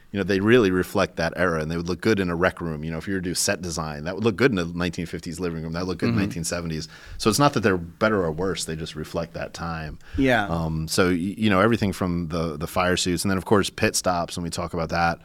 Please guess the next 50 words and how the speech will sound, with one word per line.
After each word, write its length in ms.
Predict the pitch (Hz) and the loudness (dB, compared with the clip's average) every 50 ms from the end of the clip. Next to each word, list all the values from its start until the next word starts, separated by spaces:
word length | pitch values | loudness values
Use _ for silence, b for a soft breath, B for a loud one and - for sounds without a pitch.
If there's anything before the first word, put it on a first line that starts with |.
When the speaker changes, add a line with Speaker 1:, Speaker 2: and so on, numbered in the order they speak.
| b b b b b b - | b b b b b b 0
Speaker 1:
uh, 180 | 87 87 82 | 2 2 2
throughout 280 | 80 - 90 85 85 80 | 2 0 0 0 0 -2
the 80 | 80 76 | -4 -6
facility 540 | - - 80 80 - 90 85 85 80 80 78 | -6 -6 -4 -4 -2 -2 -2 -2 -2 -4 -4
as 140 | 76 73 - | -4 -4 -2
well, 300 | 85 92 104 104 95 85 | 0 0 2 2 0 0
is 140 | 80 - | -2 -2
just, 260 | - - 80 - - 90 | -4 -4 -6 -4 -4 -4
you 60 | 87 | -4
know, 80 | 85 | -2
the 100 | 80 80 | -4 -4
basic 480 | 80 71 82 85 87 92 - - 85 - | -4 -4 -2 0 0 0 0 -2 -4 -4
tools 520 | - - 101 101 101 95 92 87 85 - b b b b b b - | -4 -2 0 0 0 0 0 -2 -4 -8 b b b b b b -4
that 100 | - 85 | -4 -2
they 80 | 80 85 | 0 0
were 80 | 82 82 | 0 2
using, 340 | 85 104 110 98 92 82 82 | 2 2 2 2 0 0 0
whether 200 | 85 85 82 85 | 0 0 0 0
it 80 | 78 | -2
was, 260 | 73 78 78 76 - - | -2 -4 -4 -6 -8 -8
y-, 120 | - 82 - | -8 -10 -8
you 140 | - 85 87 | -6 -6 -6
know, 180 | 80 73 69 69 - _ - | -6 -6 -8 -10 -14 _ -6
back 200 | 73 76 73 - | -6 -6 -6 -6
in 60 | 82 | -8
the 60 | 76 | -6
day, 100 | 80 82 | -4 -4
it 40 | 85 | -4
was 100 | 82 - | -6 -6
just 180 | - - - - | -8 -10 -8 -8
a, 100 | 73 - - _ _ - | -10 -10 -12 _ _ -12
a 80 | 71 | -10
toolbox 640 | - - - 95 120 127 85 76 67 69 - - - - | -10 -6 -2 0 0 0 -2 -4 -8 -8 -10 -10 -10 -8
on 160 | 78 80 78 | -6 -6 -4
the 80 | 73 | -2
side 160 | 76 107 - 80 | -2 -2 -2 -2
Speaker 2:
Mm-hmm. 80 | 78 | -4
Speaker 1:
of 80 | - - | -6 -6
pit 160 | - - - | -8 -6 -4
road, 280 | - 90 90 85 78 73 | -2 -2 -2 -2 -2 -4
and 80 | 78 | -4
now 180 | 78 78 78 76 | -4 -4 -4 -4
there's 240 | 76 73 73 - - | -6 -8 -8 -8 -8
these 200 | 73 73 73 - | -10 -10 -10 -10
giant 400 | - - 80 76 76 71 - - | -10 -8 -8 -8 -8 -8 -10 -8
pit 180 | - 90 - - | -8 -8 -6 -6
boxes 460 | - 71 69 - - - 78 73 - | -6 -6 -6 -6 -8 -10 -10 -8 -8
that 120 | 73 69 | -6 -6
have 220 | - 76 73 71 b b b b b b b b b b - - | -6 -6 -8 -10 b b b b b b b b b b -20 -18
y-, 180 | - 82 71 | -16 -16 -16